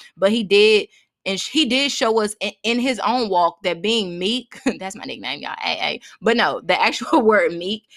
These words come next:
he showed us that being meek was important in order for God to do what was necessary in your life, and that is to constantly get the glory.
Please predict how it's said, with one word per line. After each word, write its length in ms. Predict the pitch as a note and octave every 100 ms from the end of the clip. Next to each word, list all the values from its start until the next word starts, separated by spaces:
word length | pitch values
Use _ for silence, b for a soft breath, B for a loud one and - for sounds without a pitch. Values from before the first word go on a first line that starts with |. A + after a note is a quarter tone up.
| b
he 160 | - A#3+
showed 380 | A3 G#3 A3 G#3
us 180 | F#3 F#3+
that 200 | F3+ E3
being 340 | G3+ F#3+ F3
meek 260 | F#3 G#3+ -
was 320 | F3 F#3+ F#3
important 640 | C3 B2+ - G#3+ E3+ E3
in 180 | E3 E3 -
order 340 | F#3+ F3+ E3+ -
for 180 | F3 D#3
God 380 | D#3+ E3+ F3 F3
to 120 | E3
do 440 | D#3 D#3 F3 E3 C#3+ D#3
what 220 | F3 E3
was 160 | E3
necessary 600 | D#3+ E3 E3+ - E3 D#3 -
in 160 | E3+
your 180 | E3+ D#3+
life, 320 | D#3 D#3 F3 - B B
and 100 | D#3+
that 140 | G3 G#3
is 80 | G#3+
to 80 |
constantly 760 | E3 F3+ F#3+ G#3 G#3+ G#3+ G#3 F#3+ E3+
get 140 | G3+
the 60 | D#3+
glory. 440 | D#3+ E3+ D3 A#2+